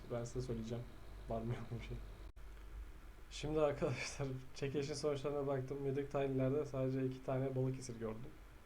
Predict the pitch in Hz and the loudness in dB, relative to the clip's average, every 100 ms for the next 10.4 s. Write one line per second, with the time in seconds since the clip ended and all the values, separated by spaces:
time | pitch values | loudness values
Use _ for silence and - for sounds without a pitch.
0 | - - - 127 120 127 143 139 143 156 | -16 -14 -2 0 2 -2 0 0 4 4
1 | 143 143 135 151 123 127 151 151 156 147 | 2 0 0 -2 -2 -2 0 2 4 2
2 | 139 160 160 - - - - - - 135 | 0 -4 -6 -8 -10 -8 -8 -8 -8 0
3 | 127 120 120 135 143 135 135 135 131 - | 2 2 4 6 6 6 4 4 2 0
4 | - - - 120 117 113 113 - 127 - | -8 -14 -6 -2 0 -2 -6 -8 -8 -4
5 | 127 151 - - - - - - 123 123 | -4 -4 -8 -12 -12 -12 -12 0 2 4
6 | 127 131 127 135 131 131 - 120 120 117 | 4 4 4 4 2 0 -2 -2 0 -2
7 | 117 123 143 135 - - 123 123 123 131 | -2 0 0 0 -2 -2 2 2 4 6
8 | 123 - - - - - - 135 139 143 | 4 2 -2 -2 -6 -6 -2 2 4 6
9 | 127 127 123 151 - - - - 139 127 | 6 6 2 0 -2 -10 -12 -6 -2 0
10 | 127 113 - 143 | 0 0 -2 -4